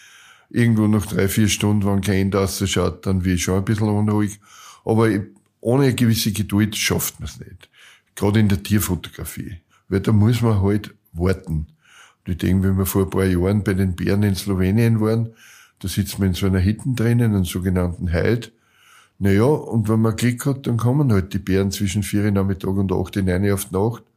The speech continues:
Und wenn man Pech hat, kommt keiner. Wobei wir eigentlich fast immer Glück gehabt haben, weil die werden dort auch ein bisschen angefüttert und angelockt.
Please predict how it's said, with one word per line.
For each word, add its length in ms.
Und 120
wenn 140
man 180
Pech 260
hat, 180
kommt 280
keiner. 560
Wobei 300
wir 100
eigentlich 520
fast 320
immer 280
Glück 320
gehabt 320
haben, 240
weil 100
die 120
werden 180
dort 240
auch 40
ein 100
bisschen 220
angefüttert 880
und 180
angelockt. 720